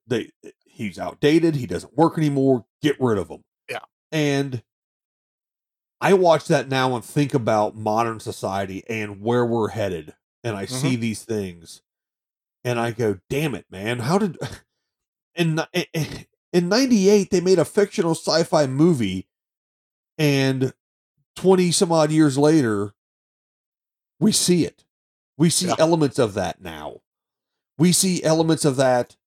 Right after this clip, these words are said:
Speaker 1: We saw elements of that in the seventies with Vietnam. We see elements of that now, we see all these, these things that have come to pass, and it seems like no one bats an eye and thinks about it.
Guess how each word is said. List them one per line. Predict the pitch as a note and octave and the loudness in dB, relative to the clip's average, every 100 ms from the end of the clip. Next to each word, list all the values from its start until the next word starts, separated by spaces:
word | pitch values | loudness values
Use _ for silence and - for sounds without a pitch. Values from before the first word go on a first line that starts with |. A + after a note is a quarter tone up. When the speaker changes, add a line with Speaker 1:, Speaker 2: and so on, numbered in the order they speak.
| _ _ - | _ _ -2
Speaker 1:
We | D#3 | 2
saw | - D3+ | 4 4
elements | D3 D3 C3+ | 4 2 0
of | |
that | C3 B2+ | 0 0
in | |
the | G#2 | -2
seventies | - C3 C3+ D3+ D#3 | -2 -2 0 -2 -2
with | C3+ G2 | -2 -4
Vietnam. | A#2 G2+ G2+ G#2 D3 | -2 -4 -4 -6 -2
We | D3 | 0
see | B2 B2 | 0 0
elements | A#2 A#2 A2 | 0 -2 -4
of | A2+ | -4
that | G#2+ G2 F#2 | -4 -6 -8
now, | F#2 F2 A2+ D3+ - _ _ _ _ - | -12 -4 -2 -2 -6 _ _ _ _ -2
we | C#3+ D#3 | 0 0
see | - F3+ E3 - | 0 0 0 -2
all | C3 D#3 D#3+ | 0 0 2
these, | E3 C#3+ B2+ - _ | 0 0 -4 -12 _
these | C#3 D3+ - | -2 0 0
things | - A3 A#3+ | 0 0 2
that | F#3+ | -2
have | C#3 | -2
come | - F3+ | -4 -4
to | D3 | -4
pass, | - G#3 B3 A3 - | -4 -6 -4 -8 -4
and | F3+ | -2
it | D3 | -2
seems | - G3 F3 | -4 -4 -2
like | F3 C#3+ | -2 -2
no | D#3+ | -4
one | F3 E3 D#3 - _ _ _ | -2 -2 -4 -12 _ _ _
bats | B2 C3+ C3+ - | -4 -2 -2 -2
an | B2+ | -4
eye | C3+ A2+ | -4 -6
and | F#2 | -8
thinks | B2+ A#2+ - | -10 -10 -14
about | E2 - | -18 -20
it. | - | -20